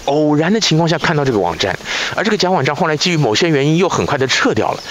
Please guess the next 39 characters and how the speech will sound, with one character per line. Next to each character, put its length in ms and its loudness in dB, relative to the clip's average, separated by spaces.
所 120 0
以 40 0
社 180 0
会 100 2
大 140 -2
众 160 0
都 220 0
来 360 0
不 200 -2
及 240 -2
看 320 0
到。 180 -4
但 140 0
假 220 0
如 240 2
他 320 -2
不 180 -4
是 100 0
始 300 -2
作 220 0
俑 120 0
者， 160 -2
或 140 -2
者 80 0
说 180 0
他 140 -4
跟 220 -2
做 240 -2
网 240 -2
站 160 -2
的 80 2
人 160 0
有 100 2
某 180 -2
种 200 -2
关 160 0
联 120 0
的 60 -6
话， 140 -6